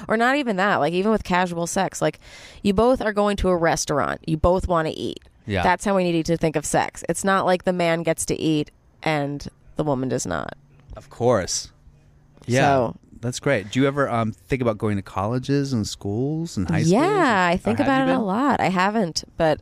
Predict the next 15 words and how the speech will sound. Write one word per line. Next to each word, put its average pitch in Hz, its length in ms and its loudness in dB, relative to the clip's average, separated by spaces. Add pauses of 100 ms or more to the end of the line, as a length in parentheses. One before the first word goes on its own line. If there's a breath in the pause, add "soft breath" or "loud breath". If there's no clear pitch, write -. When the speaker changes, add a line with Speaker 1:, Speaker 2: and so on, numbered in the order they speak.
(120)
Speaker 1:
um, 151 540 -2
if 160 160 -2
you 160 160 4
want 202 220 2
me, 185 140 -2
colleges, 165 600 2
call 151 360 2
me. 117 420 0 (120)
I 151 140 0
will 147 140 2
come. 107 460 -6 (160)
Speaker 2:
Yeah, 123 300 0 (120)
I 147 60 2
Speaker 1:
<laughs> - 0 -
Speaker 2:
think, - 480 -4